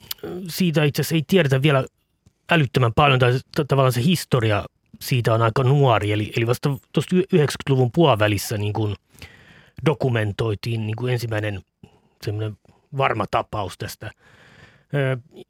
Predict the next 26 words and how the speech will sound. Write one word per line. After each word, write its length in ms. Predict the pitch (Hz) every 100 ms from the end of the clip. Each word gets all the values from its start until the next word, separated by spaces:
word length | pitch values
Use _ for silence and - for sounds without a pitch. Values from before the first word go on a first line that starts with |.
| - -
e-, 120 | - -
ei 140 | 185
ole 60 | 165
jokavuotinen 760 | 160 170 170 147 143 - 135 135
ilmiö 440 | 139 131 131 127 98 -
välttämättä. 600 | 127 - 123 113 - 131
Nythän, 320 | 139 139 131 -
nythän 240 | 143 131
Välimeri, 500 | 143 156 127 120 123 - - - - _
varsinkin 380 | 147 135 117 147
itäosa 440 | - 123 104 110
Välimerestä, 580 | 107 117 101 104 101 120
on 100 | 107
hyvin 280 | 131 120 110
lämmin 380 | 113 104 98 95
sitten 300 | 110 - 101
tota 340 | 92 - 101 82 -
elo-syyskuun 760 | 135 113 95 117 104 - 98 95
aikaa. 340 | 92 92 98
Et 100 | 95
siellähän 400 | - 107 104 110 - _
pintaveden 500 | 160 123 113 113 113
lämpötilat 480 | 127 113 104 113 92 -
saattaa 380 | 117 - 104
just 260 | 104 110 -
tuolla 240 | - 107